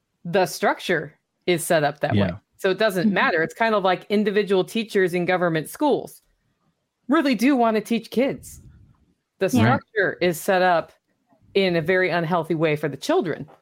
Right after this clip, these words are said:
Speaker 2: Yeah.
Speaker 1: And they're
Speaker 2: Well, and,
Speaker 1: stuck
Speaker 2: and,
Speaker 1: with
Speaker 2: you
Speaker 1: that.
Speaker 2: know, th-, and they're trained to, to think in those ways without the reasoning behind it.
Speaker 1: Right.
Speaker 2: So, I mean, that,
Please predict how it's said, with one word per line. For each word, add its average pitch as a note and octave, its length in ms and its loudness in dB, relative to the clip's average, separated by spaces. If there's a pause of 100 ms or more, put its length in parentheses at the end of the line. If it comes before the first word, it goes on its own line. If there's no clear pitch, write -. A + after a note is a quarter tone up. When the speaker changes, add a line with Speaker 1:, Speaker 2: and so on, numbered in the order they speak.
(720)
Speaker 2:
Yeah. F#2 240 0 (720)
Speaker 1:
And F#3+ 160 2
they're F3+ 80 4
Speaker 2:
Well, F3 100 4
and, E3+ 100 6
Speaker 1:
stuck D#3+ 100 2
Speaker 2:
and, D3 140 6
Speaker 1:
with C3+ 100 4
Speaker 2:
you C#3 60 6
Speaker 1:
that. B2+ 80 6
Speaker 2:
know, G#2 80 6
th-, A#2 180 -4 (500)
and C3 140 4
they're B2 80 4
trained A2+ 380 2
to, F#2+ 260 4 (140)
to G2+ 120 2
think G2+ 360 -2
in F#2+ 420 0 (120)
those F#2 260 2
ways F#2+ 360 2
without F2+ 360 -2
the F2+ 140 2
reasoning F#2+ 420 2
behind - 280 -4
it. - 120 -4 (260)
Speaker 1:
Right. A#3 200 -2 (100)
Speaker 2:
So, F#2 140 -2
I F2+ 40 0
mean, F#2 140 4
that, G3+ 160 2